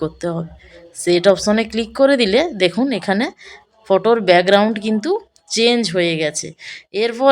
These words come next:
এখানে ডাউনলোড অপশনটি রয়েছে, এই ডাউনলোডে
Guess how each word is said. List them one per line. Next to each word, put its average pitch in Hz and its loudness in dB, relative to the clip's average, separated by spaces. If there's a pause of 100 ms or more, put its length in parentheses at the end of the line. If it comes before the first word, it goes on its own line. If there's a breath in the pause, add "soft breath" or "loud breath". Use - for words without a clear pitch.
(120)
এখানে 247 0 (640)
ডাউনলোড 233 2 (140)
অপশনটি 220 -4 (100)
রয়েছে, 254 0 (180)
এই 202 2 (120)
ডাউনলোডে 185 -2